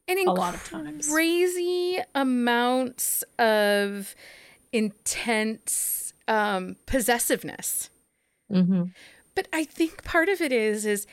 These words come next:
Speaker 1: he's manipulated by his family into this contract for marriage.
Speaker 2: Yeah.
Speaker 1: He's supposed to be this incredibly smart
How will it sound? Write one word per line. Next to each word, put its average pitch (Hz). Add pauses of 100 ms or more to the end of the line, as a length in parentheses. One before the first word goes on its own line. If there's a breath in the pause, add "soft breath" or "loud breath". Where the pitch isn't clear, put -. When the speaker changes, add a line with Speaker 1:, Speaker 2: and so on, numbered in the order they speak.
(160 soft breath)
Speaker 1:
he's 320
manipulated 294
by 277
his 262
family 233
into 240
this 294
contract 220
for -
marriage. 185 (600)
Speaker 2:
Yeah. 151 (480)
Speaker 1:
He's 330
supposed 302
to 440
be 403
this 370
incredibly 247
smart 196